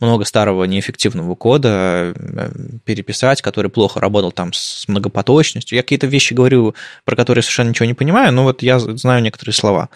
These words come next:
А, и переписывание чего-то, может быть, не знаю, J S-ный какой-нибудь движок написать на Rust новый. Кто за это возьмется, не знаю.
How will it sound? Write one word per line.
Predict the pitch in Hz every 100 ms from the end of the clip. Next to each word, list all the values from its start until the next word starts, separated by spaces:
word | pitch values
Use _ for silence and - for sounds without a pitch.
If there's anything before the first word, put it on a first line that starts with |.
| -
А, | - 92 92 76
и | 104 107 107 107 101 90 85 69 - - -
переписывание | 113 113 151 - 127 117 98
чего-то, | 95 104 98 90 - 78 80 - -
может | 95 90 98
быть, | 92
не | 98
знаю, | 92 82 87
J | 90 98 101
S-ный | - 95 92 92
какой-нибудь | - 95 95
движок | 95 98 101 -
написать | 123 - 101 -
на | 92
Rust | 95 - -
новый. | 92 87 95 - - _
Кто | - 107
за | 98
это | 95 101
возьмется, | 98 104 165 -
не | 98
знаю. | 107 - 117